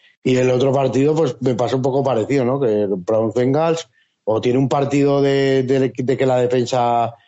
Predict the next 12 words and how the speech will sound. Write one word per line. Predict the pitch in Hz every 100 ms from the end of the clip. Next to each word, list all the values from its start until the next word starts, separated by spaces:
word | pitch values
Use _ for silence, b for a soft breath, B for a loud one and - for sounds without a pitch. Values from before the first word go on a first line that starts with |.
| B -
se | 127
saca | 123 123
la | 123 113
chorra | 127 123
y | 120
la | 117
nota | 120 120 117
un | 113
par | 113 120
de | 117
touchdowns, | 120 113 113 113 110 - 113
eh, | 107 107 104 101 98